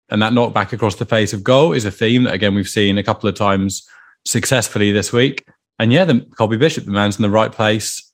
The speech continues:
at the right time. We should all be wearing hats, really, shouldn't we, to celebrate? That would have been a nice theme. But, um,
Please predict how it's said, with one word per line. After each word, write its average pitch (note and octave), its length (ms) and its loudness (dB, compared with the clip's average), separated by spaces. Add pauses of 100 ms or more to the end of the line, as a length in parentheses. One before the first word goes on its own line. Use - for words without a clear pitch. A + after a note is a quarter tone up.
(140)
at B2 100 0
the G#2+ 120 -2
right F#2 220 0
time. G2+ 520 0 (840)
We B2 120 0
should D3 120 4
all A#2+ 60 2
be G#2+ 80 0
wearing G2 280 2
hats, A#2 340 -4
really, F#2 160 -2
shouldn't G2 240 -2
we, E2+ 100 -2
to - 80 -12
celebrate? F2 420 0
That G2+ 100 -2
would G2+ 80 -4
have F#2 100 -6
been F#2 260 -4 (560)
a G2+ 60 -2
nice F#2 260 0
theme. F#2 440 -2
But, F#2+ 180 2
um, F#2+ 400 0